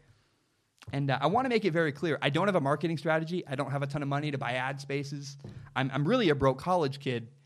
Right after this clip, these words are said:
And, uh, my plan is to put all my effort into doing this podcast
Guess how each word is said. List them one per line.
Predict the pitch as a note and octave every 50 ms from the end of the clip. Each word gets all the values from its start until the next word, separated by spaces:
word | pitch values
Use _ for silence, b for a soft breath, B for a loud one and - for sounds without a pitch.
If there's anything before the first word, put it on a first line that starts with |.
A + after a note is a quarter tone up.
| b b b b b b b b - -
And, | B2+ C3 C3 C3 B2+
uh, | B2 A#2+ A#2+ -
my | - C3+ D3
plan | C#3 C#3+ - F#3+ G#3 A3 G3+
is | -
to | - D3+
put | - D#3
all | D3+ D#3 F3
my | E3+ D#3+ C#3
effort | C3+ C#3+ C#3 C#3+ C#3
into | B2+ B2+ - C3+
doing | B2+ - C3+ C#3+ D3+ D#3 C#3+
this | C3+ C#3
podcast | C#3 C#3 B2 A#2+ A#2+ - - A#2+ B2 A#2+ - -